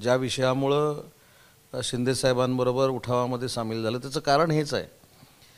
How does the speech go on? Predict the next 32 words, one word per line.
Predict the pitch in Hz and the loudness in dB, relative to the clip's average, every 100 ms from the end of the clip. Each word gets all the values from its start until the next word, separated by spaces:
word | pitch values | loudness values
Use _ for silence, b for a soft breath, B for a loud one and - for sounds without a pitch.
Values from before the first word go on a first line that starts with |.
| b - | b -2
कारण | 139 | 0
जे | 143 | 2
मरमर | 147 147 151 160 | 6 6 8 4
काम | 160 139 135 | 8 6 6
करतात, | 131 117 123 | 0 2 0
जे | 117 127 135 139 151 120 | 0 0 0 0 -4 -10
पक्षासाठी, | 120 - 135 131 120 139 139 139 | -10 -4 -2 -2 -2 -2 -2 0
अ, | 131 127 | 2 0
झटतात, | 113 107 107 - 117 98 - b b b b | -2 -4 -2 4 4 4 -6 b b b b
पक्षासाठी | - 123 135 123 127 | -6 0 0 2 0
मार | 135 131 143 | 4 6 6
खातात, | - 117 110 104 | 6 2 2 0
पक्षासाठी, | 113 110 131 120 117 135 135 131 | -2 -4 -4 -2 -4 -4 -4 -2
अ, | 123 120 113 107 b b b - | -2 0 -2 -4 b b b 0
केसेस | 139 135 151 | 2 4 4
अंगावर | 143 131 123 | 4 6 4
घेतात, | 117 101 101 95 - b b b - | 4 0 -2 -4 -8 b b b -2
ज्यावेळी | 120 151 | 4 6
पद | 175 156 | 6 4
द्यायची | 151 147 143 - | 6 6 4 2
वेळ | 131 127 | 2 2
येते | 113 143 | 0 -2
त्यावेळी | 131 139 | 0 0
त्याच्यातला, | 135 123 123 139 135 131 | -2 -4 -2 2 2 2
अ, | - 82 117 117 | -2 -4 -4 -4
कोणीही | - 123 123 135 | -4 -2 2 2
नसतं | 131 113 143 | 2 0 0
आणि | 151 | 0
याची | 165 - 170 | 0 -2 -2
उदाहरणं | 131 147 156 147 | 4 4 6 4
अनेक | 113 113 | 2 0
आहेत. | 92 | -2